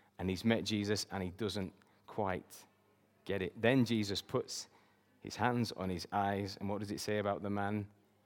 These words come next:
I think Mark tells us this really cl-, clearly and really purposefully. He leaves seeing clearly.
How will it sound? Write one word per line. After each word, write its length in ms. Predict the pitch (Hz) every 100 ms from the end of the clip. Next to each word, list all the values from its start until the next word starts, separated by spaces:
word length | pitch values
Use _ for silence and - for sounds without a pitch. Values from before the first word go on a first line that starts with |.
| _ -
I 60 |
think 200 | 92 95
Mark 320 | 87 101 107 -
tells 260 | 107 101
us 120 | 92
this 240 | 107 98 101
really 240 | 113 117
cl-, 260 | 110 - 107 _
clearly 400 | - 120 113 110
and 120 | 101
really 180 | 104 101
purposefully. 540 | - 101 104 - 98 92
He 280 | 139 143
leaves 520 | 110 117 113 110 - - - -
seeing 600 | - - 117 110 107 107 101 - - - - -
clearly. 420 | - 107 90 78